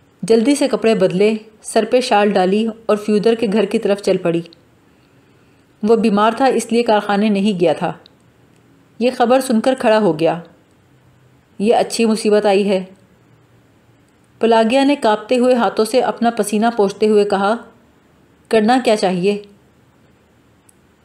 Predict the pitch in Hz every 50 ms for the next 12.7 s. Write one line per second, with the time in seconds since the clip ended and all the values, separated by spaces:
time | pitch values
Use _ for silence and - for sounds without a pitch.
0 | _ _ _ - - 214 240 208 220 226 240 262 269 226 240 185 190 202 202 196
1 | 220 226 - 247 - 226 233 233 220 196 185 180 175 180 175 180 175 175 165 170
2 | 175 - _ _ _ _ _ _ _ _ _ _ _ _ _ _ _ _ _ _
3 | _ _ _ _ _ _ _ _ _ _ _ _ _ - 196 202 214 226 240 269
4 | 269 - 220 233 262 262 262 262 233 233 - 262 262 262 240 202 269 262 214 247
5 | 190 202 202 202 208 196 208 202 202 208 202 220 226 - - - _ _ _ _
6 | _ _ _ _ _ _ _ _ _ _ _ _ _ _ _ _ _ _ _ _
7 | _ - - - - 220 240 233 - - 233 240 240 - 247 240 226 214 208 -
8 | - 220 196 190 185 190 196 214 208 - - _ _ _ _ _ _ _ _ _
9 | _ - 226 220 208 208 220 240 247 240 269 254 226 208 - 214 208 220 226 233
10 | 233 226 214 226 233 214 196 190 190 185 196 196 190 175 175 180 175 - _ _
11 | - - _ _ _ _ _ _ _ _ _ - 214 226 254 269 277 262 - 277
12 | 262 277 262 196 233 202 185 - - 214 202 185 170 160